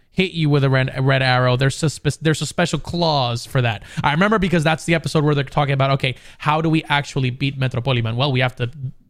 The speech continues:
we have to hit someone that, uh, or, or force him to shoot someone with a red, red, red arrow and ask him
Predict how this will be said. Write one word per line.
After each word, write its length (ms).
we 160
have 260
to 200
hit 260
someone 680
that, 600
uh, 200
or, 340
or 160
force 380
him 340
to 260
shoot 260
someone 280
with 100
a 60
red, 160
red, 220
red 160
arrow 340
and 200
ask 300
him 300